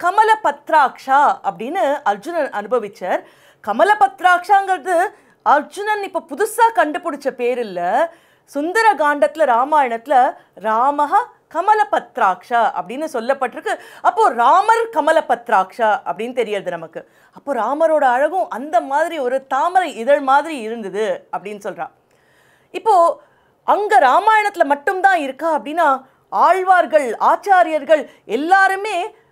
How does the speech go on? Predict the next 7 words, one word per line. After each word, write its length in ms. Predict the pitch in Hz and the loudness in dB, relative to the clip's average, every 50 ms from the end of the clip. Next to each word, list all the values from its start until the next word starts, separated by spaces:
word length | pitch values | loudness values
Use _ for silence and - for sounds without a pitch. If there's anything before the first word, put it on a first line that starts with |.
| _ - | _ -6
பெருமாளோட 500 | 240 254 285 302 330 320 311 269 269 277 | -4 -4 -2 2 2 2 4 4 2 2
அந்த 300 | 311 349 320 269 220 208 | 2 2 0 0 -4 -6
கண் 340 | 214 - 277 330 381 427 403 | -6 -4 -6 -6 -4 -4 -4
அழகை 360 | 339 262 254 302 330 320 330 | -4 -2 -2 -2 -2 -2 -2
அவ்வளவு 560 | - - - 247 302 381 415 415 370 339 294 233 | -2 -2 -6 -8 -6 -4 -4 -2 -2 -4 -4 -2
வர்ணிச்சிருக்கா. 680 | 233 233 240 247 247 240 - - 202 - - 175 151 - _ _ _ _ _ _ _ _ - | -2 -4 -2 -4 -6 -8 -8 -10 -12 -10 -8 -10 -10 -10 _ _ _ _ _ _ _ _ -4
சஹஸ்ரநாமத்துல 840 | - 240 262 339 359 349 392 392 359 349 339 339 330 339 330 330 370 | -4 0 0 0 0 0 -2 -4 0 2 2 2 2 0 -2 2 4